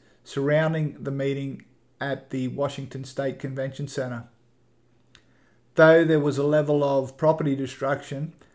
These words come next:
by Black Bloc anarchists, most of the protesters were peaceful. Can't say that about the cops.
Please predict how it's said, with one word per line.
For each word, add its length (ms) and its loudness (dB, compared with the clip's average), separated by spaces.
by 420 0
Black 440 0
Bloc 340 0
anarchists, 640 -2
most 300 4
of 80 -12
the 60 -6
protesters 600 -6
were 80 -14
peaceful. 540 -4
Can't 260 4
say 180 6
that 180 4
about 260 2
the 80 -10
cops. 500 -4